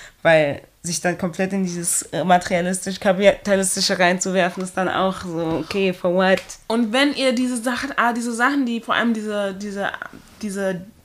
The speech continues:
Speaker 2: ähm, Berufe, die vor allem von Eltern so sehr forciert werden, nicht machen wollt, macht sie nicht.
Speaker 1: Ja, Mann.
Speaker 2: Ihr müsst nicht im, im, hier Jura studieren, all die Jahre Medizin studieren und so, damit ihr am Ende irgendwie unzufrieden seid oder so.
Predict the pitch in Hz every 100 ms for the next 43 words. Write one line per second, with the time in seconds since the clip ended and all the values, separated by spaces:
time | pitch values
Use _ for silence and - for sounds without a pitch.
0 | - 185 175 175 175 175 185 220 277 262
1 | 220 226 - - - 202 - 170 214 214
2 | 190 196 233 233 214 202 190 185 196 202
3 | - 196 - 240 247 190 175 190 214 -
4 | 208 233 208 190 202 220 - 214 151 135
5 | 190 170 165 156 156 - _ 214 226 277
6 | 277 269 - 196 190 185 180 175 170 196
7 | 196 175 151 143 - - 190 214 214 196
8 | - 185 175 185 180 185 180 180 180 170
9 | 175 185 190 185 - 190 190 - 170 175
10 | 170 170 170 180 170 170 185 160 113 147
11 | - 165 170 160 151 - - 175 170 175
12 | - 170 156 143 143 151 156 143 147 151